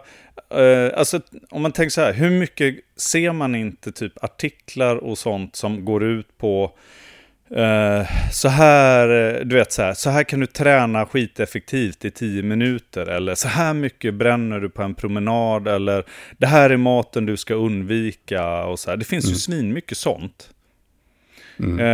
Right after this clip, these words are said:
Speaker 1: Eh, men det finns ganska lite, liksom, så här, eh, att det, att man pratar om så här, men varför är, eh, folk tjocka?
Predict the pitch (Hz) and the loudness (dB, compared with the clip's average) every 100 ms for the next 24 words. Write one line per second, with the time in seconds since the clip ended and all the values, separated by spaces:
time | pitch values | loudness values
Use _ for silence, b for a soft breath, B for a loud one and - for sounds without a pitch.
0 | 113 - 135 139 160 143 - 139 123 - | 0 0 0 0 0 -4 0 0 0 -2
1 | 120 185 226 110 - - 120 110 b b | -2 -2 -4 -6 -10 0 0 0 b b
2 | b _ _ _ 127 123 - 127 120 - | b _ _ _ -2 -2 0 -2 0 -2
3 | 123 113 101 98 b b b - - 135 | 0 2 2 0 b b b -18 -10 -8
4 | 123 120 - - - 131 143 135 147 135 | -6 -8 -10 -4 -2 0 2 2 2 -2
5 | - - 135 127 - 165 135 - - 160 | -4 -6 -4 -4 -4 0 0 -2 -2 -2
6 | 107 - 92 120 131 147 117 101 - 117 | -4 -6 -6 -4 2 4 4 0 -4 -4
7 | - 107 98 95 95 95 95 95 92 - | -2 0 0 -2 -2 -4 -4 -4 -6 -10
8 | _ _ _ - - - 107 175 - 135 | _ _ _ -20 -20 -8 -6 -6 -6 -6
9 | - _ - 110 | -6 _ -8 -6